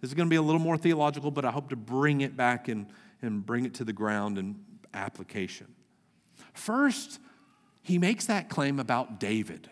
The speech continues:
Now, that only works if you're David. David broke the law as he was running for his life, and he was hungry. Well,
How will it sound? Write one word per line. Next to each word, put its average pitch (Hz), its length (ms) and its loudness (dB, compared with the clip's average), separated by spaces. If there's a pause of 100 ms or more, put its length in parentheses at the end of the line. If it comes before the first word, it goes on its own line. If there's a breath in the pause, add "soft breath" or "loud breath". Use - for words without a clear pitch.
(140)
Now, 160 100 -4
that 226 300 0
only 233 340 2
works 175 720 -6
if 143 200 -6
you're 139 100 -2
David. 143 640 -8 (1500 soft breath)
David 226 600 8
broke 170 460 4
the 151 80 4
law 113 580 -2 (1040 soft breath)
as 147 140 0
he 143 80 0
was 131 160 -2
running 147 400 2
for 135 180 -2
his 117 140 0
life, 113 340 -2
and 104 100 -14
he 104 140 -14
was 87 180 -14
hungry. - 680 -16 (1300)
Well, 127 300 -2